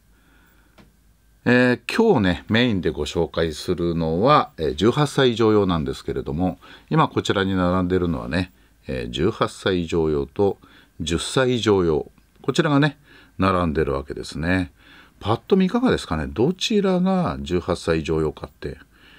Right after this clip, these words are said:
横から見てわからないですよね。真横から見ましょう。こんな感じで。こっちが十歳、十八歳っていう感じですよね。こんな感じで。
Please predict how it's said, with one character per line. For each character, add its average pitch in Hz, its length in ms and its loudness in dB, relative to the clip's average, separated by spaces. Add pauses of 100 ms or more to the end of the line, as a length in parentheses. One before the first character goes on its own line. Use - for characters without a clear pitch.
(200)
横 92 240 2
か 185 160 2
ら 185 80 2
見 170 140 2
て 69 320 -2 (400)
わ 73 240 -6
か - 160 -12
ら 233 120 0
な 127 140 -6
い - 100 -12
で - 100 -18
す - 180 -10
よ - 100 -14
ね。 - 400 -12 (540)
真 92 140 0
横 113 180 -4
か - 80 -2
ら 101 80 0
見 95 100 2
ま 90 140 0
し - 100 -4
ょ 65 180 -6
う。 - 60 -20
こ 90 80 -4
ん 87 60 0
な 85 80 -2
感 76 200 -6
じ 69 120 -10
で。 64 160 -10 (1600)
こ 104 120 -6
っ 98 60 -8 (180)
ち 131 160 -4
が 101 160 0
十 80 180 -4
歳、 76 400 -10
十 92 240 -4
八 92 180 -8
歳 - 360 -10
っ 113 60 -12 (400)
て - 100 -6
い 62 160 -6
う - 140 -12
感 - 220 -20
じ - 140 -20
で - 120 -20
す - 120 -18
よ - 140 -20
ね。 98 480 -12
こ 92 60 -10
ん 90 60 -6
な 85 80 -10
感 85 200 -18
じ - 100 -16
で。 - 160 -20